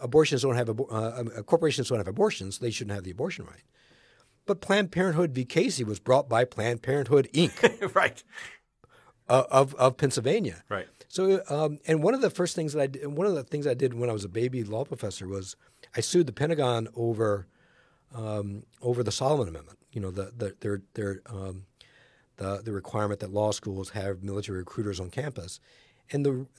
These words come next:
Speaker 1: the way we
Speaker 2: I'm
Speaker 1: operationalize
Speaker 2: sorry,
Speaker 1: that
Speaker 2: Ken, just
Speaker 1: lawsuit
Speaker 2: make, for the listeners,
Speaker 1: Yeah,
Speaker 2: that's
Speaker 1: please.
Speaker 2: because at the time,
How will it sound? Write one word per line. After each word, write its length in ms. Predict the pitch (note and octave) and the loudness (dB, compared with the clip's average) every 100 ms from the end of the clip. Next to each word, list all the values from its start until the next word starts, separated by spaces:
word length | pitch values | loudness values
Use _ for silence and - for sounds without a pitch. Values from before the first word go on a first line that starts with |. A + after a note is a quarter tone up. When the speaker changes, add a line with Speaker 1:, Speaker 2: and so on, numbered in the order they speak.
| - | 2
Speaker 1:
the 80 | |
way 400 | C3+ A#2+ D3+ G3 | 4 8 8 8
we 340 | G#3 F#3 F3 F3 - | 6 0 0 -2 -2
Speaker 2:
I'm 160 | C#3+ | -2
Speaker 1:
operationalize 560 | - B2+ D3 E3 F3 C#3+ | -2 4 4 4 2 8
Speaker 2:
sorry, 160 | D3+ | 10
Speaker 1:
that 60 | B2 | 10
Speaker 2:
Ken, 180 | B2 A2+ | 6 6
just 220 | A#2+ C#3+ | 6 6
Speaker 1:
lawsuit 180 | C3 A#2+ | 4 2
Speaker 2:
make, 100 | - | -10
for 180 | - B2 | -6 -2
the 60 | |
listeners, 380 | A#2+ B2 B2 G#2 | 0 0 0 2
Speaker 1:
Yeah, 120 | A#2 G2+ | 2 4
Speaker 2:
that's 180 | C#3+ C#3 | 2 4
Speaker 1:
please. 140 | C#3 | 2
Speaker 2:
because 260 | C3 C#3 A#2+ | 2 4 4
at 80 | B2+ | 0
the 80 | - | -4
time, 520 | - C#3+ B2+ G#2+ | 2 4 4 2